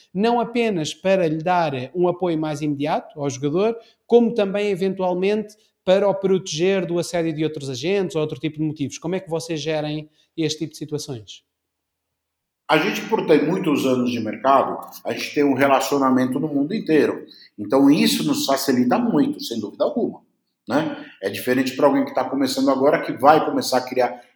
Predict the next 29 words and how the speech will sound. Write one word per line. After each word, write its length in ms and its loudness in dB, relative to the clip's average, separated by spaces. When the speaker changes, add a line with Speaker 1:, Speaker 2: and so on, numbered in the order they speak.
Speaker 2:
relacionamentos 840 0
nesse 320 -4
mundo, 300 -10
né? 160 -4
A 80 0
gente 160 -6
já 180 0
tem 120 0
relacionamento 720 2
em 400 -4
todos 360 4
os 140 -12
continentes, 640 -2
em 100 -16
todos 240 -2
os 140 -14
países, 580 -4
né? 440 -4
É, 560 0
até 240 -6
sabe 480 -2
quem, 460 -2
quem, 300 -4
quem 360 4
funciona 500 2
e 60 0
quem 100 0
não 140 0
funciona 680 0